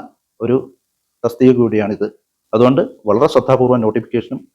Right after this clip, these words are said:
ആപ്ലിക്കേഷനും ഒക്കെ വായിച്ചു നോക്കിയതിനു ശേഷം അപ്ലൈ ചെയ്യുക. ഈ അപേക്ഷ സമർപ്പിക്കാവുന്ന അവസാന തീയതി പന്ത്രണ്ട് മൂന്ന് രണ്ടായിരത്തി ഇരുപത്തഞ്ചാണ്, അതായത് മാർച്ച് പന്ത്രണ്ടാം തീയതി രാത്രി പതിനൊന്ന് അൻപത്തൊമ്പത് വരെയാണ്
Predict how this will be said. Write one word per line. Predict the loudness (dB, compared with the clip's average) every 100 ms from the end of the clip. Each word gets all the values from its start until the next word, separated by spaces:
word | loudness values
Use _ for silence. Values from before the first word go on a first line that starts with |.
| -6
ആപ്ലിക്കേഷനും | -4 -2 -2 -2
ഒക്കെ | 0
വായിച്ചു | 0 -2 -6
നോക്കിയതിനു | -4 -4
ശേഷം | -6 -12 _ _ _ -14 -2
അപ്ലൈ | 0 0
ചെയ്യുക. | -4 -6 -12 _ _ _ _ _ _ _ _ _ 2
ഈ | 4
അപേക്ഷ | 4 2 -2
സമർപ്പിക്കാവുന്ന | 0 0 -2 -2 0
അവസാന | 0 0 -2 -4
തീയതി | -10 -12 -14 _ _ _
പന്ത്രണ്ട് | -8 -6 -2 -2 -2 _ _ _ _ -6
മൂന്ന് | -4 -2
രണ്ടായിരത്തി | -2 -2 -4 -4
ഇരുപത്തഞ്ചാണ്, | -6 -6 -8 -8 -8 -12 -8
അതായത് | -6 -4 0
മാർച്ച് | 0 0 -8 -16 -16 _ _ _ _ _
പന്ത്രണ്ടാം | -6 -4 0 0 0
തീയതി | -8 -10 _ _ _ -6
രാത്രി | -4 -4 -4
പതിനൊന്ന് | -2 0 -2 -4 -10 _ -8
അൻപത്തൊമ്പത് | -2 -2 0 0 0
വരെയാണ് | 0 -2 -4